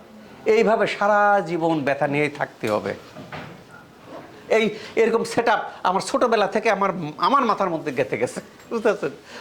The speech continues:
আমি আশা করি অনেকেই এরকম মনে করেন, "স্যার, বাতের ব্যথা, ও, এই ব্যথা তো থাকবেই সারা জীবন।"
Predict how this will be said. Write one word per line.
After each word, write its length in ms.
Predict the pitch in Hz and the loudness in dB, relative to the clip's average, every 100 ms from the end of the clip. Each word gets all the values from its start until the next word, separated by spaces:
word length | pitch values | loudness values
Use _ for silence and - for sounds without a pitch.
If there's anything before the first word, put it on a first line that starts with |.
| - | -2
আমি 160 | 190 | 0
আশা 200 | 185 - | 2 0
করি 160 | 226 196 | 2 4
অনেকেই 520 | 180 175 175 202 180 | 4 2 2 2 2
এরকম 300 | 165 156 151 | 0 -2 -2
মনে 220 | 151 190 | 2 2
করেন, 260 | 165 113 101 - - - - - - - | 2 0 -2 -8 -16 -18 -20 -20 -20 -12
"স্যার, 280 | - 247 147 | 0 2 2
বাতের 340 | 143 175 175 131 | 0 0 0 -2
ব্যথা, 280 | 113 - - - - - - - | -4 -8 -14 -16 -20 -20 -6 0
ও, 160 | 127 110 | 2 2
এই 100 | 120 | 2
ব্যথা 240 | 131 - | 2 0
তো 120 | - | -2
থাকবেই 420 | 143 - 135 127 127 | -4 -4 -2 0 -2
সারা 280 | - 120 | 0 -2
জীবন।" 280 | 107 101 95 | -2 -4 -6